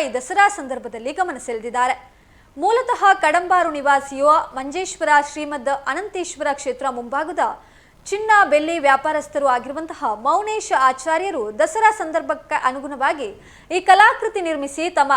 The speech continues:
ಅಂಗಡಿಯಲ್ಲೇ ಪ್ರದರ್ಶನಕ್ಕೆ ಇರಿಸಿದ್ದಾರೆ. ಇವರು ಇದರ ನಿರ್ಮಾಣಕ್ಕಾಗಿ ಉಪಯೋಗಿಸಿರುವುದು ತನ್ನ ಹಾಗೂ ತನ್ನ ಗೆಳೆಯನ ಅಂಗಡಿಯಲ್ಲಿ ಉರಿದು ಉಳಿದ ಊದುಬತ್ತಿಯ ಕಡ್ಡಿ ಭಾಗವಾಗಿದೆ.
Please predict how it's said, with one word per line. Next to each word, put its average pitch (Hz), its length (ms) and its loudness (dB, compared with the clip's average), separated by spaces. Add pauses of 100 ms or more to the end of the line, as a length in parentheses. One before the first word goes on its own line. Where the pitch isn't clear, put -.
ಅಂಗಡಿಯಲ್ಲೇ 277 580 2
ಪ್ರದರ್ಶನಕ್ಕೆ 277 800 -4
ಇರಿಸಿದ್ದಾರೆ. 240 680 -4 (140)
ಇವರು 427 260 2
ಇದರ 381 200 0
ನಿರ್ಮಾಣಕ್ಕಾಗಿ 339 800 0
ಉಪಯೋಗಿಸಿರುವುದು 277 920 -2
ತನ್ನ 277 300 -4
ಹಾಗೂ 262 380 -2
ತನ್ನ 277 280 -2
ಗೆಳೆಯನ 330 480 0
ಅಂಗಡಿಯಲ್ಲಿ 262 640 -4
ಉರಿದು 311 420 -4
ಉಳಿದ 254 280 -4 (160)
ಊದುಬತ್ತಿಯ 277 600 -2 (300)
ಕಡ್ಡಿ 285 300 -2
ಭಾಗವಾಗಿದೆ. 226 720 -4